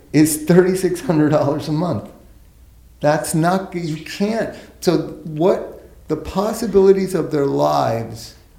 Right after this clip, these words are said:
is overwhelming. So then they start to default. Why go to school? Why try? Why not just live with mom until I'm twenty-seven?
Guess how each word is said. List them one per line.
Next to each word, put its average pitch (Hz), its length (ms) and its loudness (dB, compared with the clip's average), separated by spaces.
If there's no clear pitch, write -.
is 135 540 -4
overwhelming. 131 1080 0
So 143 180 0
then 151 320 0
they 143 180 2
start 139 320 -2
to 139 80 -8
default. 131 460 -2
Why 151 180 4
go 156 220 2
to 175 100 4
school? - 500 -10
Why 156 500 2
try? 131 560 -2
Why 143 180 6
not 190 220 2
just 196 240 -4
live 160 160 -2
with 160 180 -4
mom 147 380 2
until 117 320 -4
I'm 107 100 -10
twenty-seven? 107 800 -10